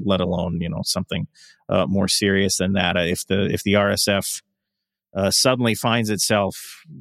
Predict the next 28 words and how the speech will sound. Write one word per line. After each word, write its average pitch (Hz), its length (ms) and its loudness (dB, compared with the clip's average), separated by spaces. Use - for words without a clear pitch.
you 107 160 -4
know, 92 180 -2
riding 101 720 2
a, 98 100 0
a 104 200 2
wave 98 540 2
of 92 260 0
success - 720 0
and 95 140 -6
feeling, 92 440 0
uh, 95 180 2
good 101 240 2
about 95 260 2
its 92 160 -2
chances, 101 540 -2
it's, - 240 -2
it's - 180 -2
less 107 320 2
likely, 92 400 2
I 87 80 2
think, 87 260 -2
to, 80 240 0
to 92 200 -2
agree 85 260 0
to 95 80 4
any 87 220 2
kind 85 220 0
of, 82 160 -2